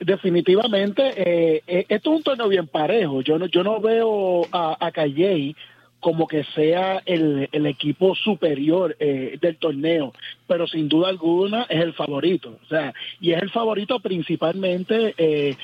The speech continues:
por su cuerpo monticular. Eh, eh, yo creo que es de los pocos equipos que tienen tres lanzadores efectivos en la rotación, y eso le añadimos, ¿verdad?, que su lanzador estelar, Freddy Cabrera, es uno de los mejores lanzadores,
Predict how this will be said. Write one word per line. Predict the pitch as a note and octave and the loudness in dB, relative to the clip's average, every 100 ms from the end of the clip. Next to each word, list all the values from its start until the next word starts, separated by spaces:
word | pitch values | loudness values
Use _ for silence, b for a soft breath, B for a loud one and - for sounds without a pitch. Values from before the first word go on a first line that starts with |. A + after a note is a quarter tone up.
| B B | B B
por | - E3 | -2 0
su | F3+ | 0
cuerpo | - E3 D#3 F#3 | 0 0 0 -2
monticular. | F#3 F3 F#3+ G#3+ F3+ D#3+ C#4 - | -2 -4 -2 0 0 -2 -6 -2
Eh, | D#3 D3+ | 0 0
eh, | D#3 D#3 | 0 0
yo | D#3 D#3 | 2 2
creo | E3+ E3+ | 0 0
que | F#3+ F3 F3 | 0 2 0
es | E3+ | 0
de | F3 | -2
los | D#3 | -2
pocos | - D#3+ - F#3 F3+ | -4 -4 -2 -2 -2
equipos | F3 F#3 G#3+ G3 B B B - | -4 -4 -2 -4 B B B -6
que | D#3+ | -4
tienen | E3 E3+ F#3+ | -2 -2 -2
tres | - D#3+ E3+ | -2 -2 0
lanzadores | F3+ F3 - E3+ D3 E3 F3+ D#3+ | -2 -6 -6 -4 -2 -2 -2 -4
efectivos | E3 D#3 D3 - - E3 F3 | -4 -4 -6 -6 0 0 0
en | |
la | E3 | -4
rotación, | D#3+ E3 - - D#3 E3+ A#3 B B B B | -4 -4 -4 -4 -2 -2 -6 B B B B
y | D#3+ | -2
eso | D#3+ - | -2 0
le | D#3+ | -2
añadimos, | E3 E3 D#3+ D#3 F#3 A3+ | 0 0 2 2 2 0
¿verdad?, | F3 E3 | 0 -2
que | G#3+ E3+ | -4 -2
su | D#3+ | 0
lanzador | D3+ C#3+ C#3+ C#3+ | -2 -2 -2 -2
estelar, | D3+ E3 D#3 E3 | 0 0 0 -2
Freddy | E3 D3+ D#3 | -2 0 0
Cabrera, | E3+ D3 D3 D3+ G#3+ | 0 -2 0 0 0
es | |
uno | D#3+ D3 | -2 -2
de | D3 | -2
los | D3+ | 0
mejores | D3+ C#3 D3 C#3+ | -2 -2 -2 -2
lanzadores, | D3 C#3 D3 C#3 D3 D3+ | -2 -2 -2 0 0 0